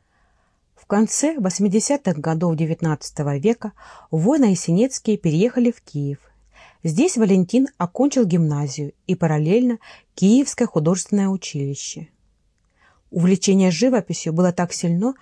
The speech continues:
что будущий святитель решил поступать в Петербургскую академию художеств, но передумал. Желание делать что-то для других,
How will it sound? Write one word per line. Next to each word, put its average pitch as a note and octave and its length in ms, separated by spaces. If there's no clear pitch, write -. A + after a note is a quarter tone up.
что - 220
будущий F3+ 360
святитель B3 600
решил G#3 320
поступать F#3 560
в - 60
Петербургскую F3 840
академию F3 560
художеств, D3+ 720
но A3+ 160
передумал. F3 640
Желание F3+ 540
делать F3 260
что-то E3+ 320
для D3+ 180
других, D3 520